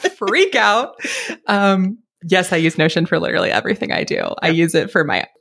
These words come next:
Speaker 1: the dashboard for my business. It holds all of my files and things. And I also is, like, where I create client dashboards and do all of my, track all of our work and organize our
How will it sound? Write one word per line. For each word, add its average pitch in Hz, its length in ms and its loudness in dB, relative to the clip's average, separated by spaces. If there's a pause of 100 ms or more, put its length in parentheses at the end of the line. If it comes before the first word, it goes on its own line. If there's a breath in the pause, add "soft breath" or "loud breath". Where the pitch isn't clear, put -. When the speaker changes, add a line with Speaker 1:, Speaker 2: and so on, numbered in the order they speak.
Speaker 1:
the 165 80 2
dashboard 160 580 0
for 160 140 -4
my 190 220 2
business. 180 480 2
It 170 80 0
holds - 320 -6
all 160 180 2
of 151 140 0
my 160 160 -4
files 156 560 0
and 160 260 2
things. 147 360 -2
And 156 200 2
I 143 220 0 (260)
also - 380 2
is, 143 200 0
like, - 280 -2
where - 120 -4
I - 80 -4
create - 300 -4
client - 340 -4
dashboards - 540 -2
and - 220 -4 (420 loud breath)
do 160 220 4
all 147 160 4
of 151 120 2
my, 151 360 4 (160)
track 170 320 -2
all 170 140 2
of - 100 -2
our - 160 0
work - 260 0
and 196 80 -2
organize - 400 0
our - 260 0